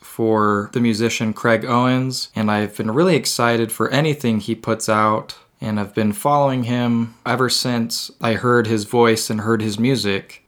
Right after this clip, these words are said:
And this just kind of feels like a slap in the face a bit. It's a weird reason to cancel a tour, in my opinion.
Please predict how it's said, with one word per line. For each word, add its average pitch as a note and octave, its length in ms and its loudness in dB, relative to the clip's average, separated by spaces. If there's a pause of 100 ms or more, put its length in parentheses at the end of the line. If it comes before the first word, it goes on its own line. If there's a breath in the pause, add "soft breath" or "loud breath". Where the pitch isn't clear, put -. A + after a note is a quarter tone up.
And C#3 160 0
this F3+ 160 2
just G3 160 0
kind F3+ 160 2
of E3 80 2
feels D#3+ 220 0
like D3 120 2
a C#3 40 4
slap C3 380 0
in C3 80 -2
the A#2+ 80 -2
face B2 360 -2
a A#2 60 -4
bit. G2 480 -4
It's A#2+ 220 -2
a C#3 60 0
weird D3+ 420 2
reason C#3 380 2
to B2+ 60 -4
cancel A#2+ 500 -2
a G#2 60 -4
tour, A2 640 2
in A2 140 -2
my A#2 200 2
opinion. F#2+ 640 -4